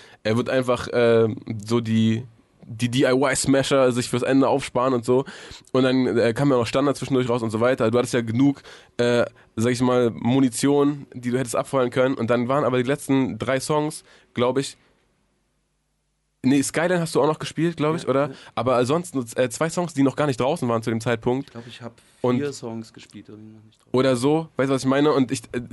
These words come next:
Speaker 1: dachte die ganze Zeit so, okay, krass, das ist voll der, <laughs> voll der mutige Move, so,
Speaker 2: <laughs>
Speaker 1: sich sowas, ähm, auch dieses Bühnenbild auf dieser riesigen Bühne. Also ich hab dieses Jahr auch eine, eine Hauptbühne gespielt und war so, ich hab mich so deplatziert gefühlt, weil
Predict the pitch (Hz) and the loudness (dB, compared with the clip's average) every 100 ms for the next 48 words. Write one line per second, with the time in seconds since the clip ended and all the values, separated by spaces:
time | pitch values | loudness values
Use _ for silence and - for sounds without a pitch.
0 | 120 - 143 - 147 135 117 95 - 113 | -14 -8 -8 -4 -4 -4 -6 -12 -12 -12
1 | 120 - 135 110 113 113 - 165 160 139 | -10 -8 -10 -12 -14 -16 -6 -2 2 2
2 | 127 113 107 - - 151 143 139 160 135 | 2 0 -4 -8 -6 -2 -2 -2 -2 -2
3 | 117 113 147 151 - - - - 120 127 | 0 0 0 -2 -10 -20 -20 -4 0 2
4 | 127 - - 117 131 139 131 131 - - | 0 -4 -12 -4 -2 0 0 0 -2 0
5 | 120 117 113 113 - - 127 120 117 110 | 2 2 -2 -8 -20 -8 -6 -4 -4 -2
6 | 147 165 147 110 143 151 - 131 123 117 | 0 2 0 0 0 2 0 -2 -2 -2
7 | 156 131 123 113 143 151 135 117 113 117 | -4 0 0 2 2 4 2 0 -6 -10
8 | 120 135 135 - - 131 127 127 - - | -4 0 0 -2 -4 0 0 -2 -6 -20
9 | - - 139 143 139 180 175 175 156 156 | -20 -6 0 0 0 -2 0 -2 -2 -4
10 | 165 139 147 139 - - 160 135 135 - | -2 0 -2 -4 -8 -8 -6 -4 -2 -2
11 | 151 131 - 151 - 123 123 | -4 -8 -6 -4 0 2 2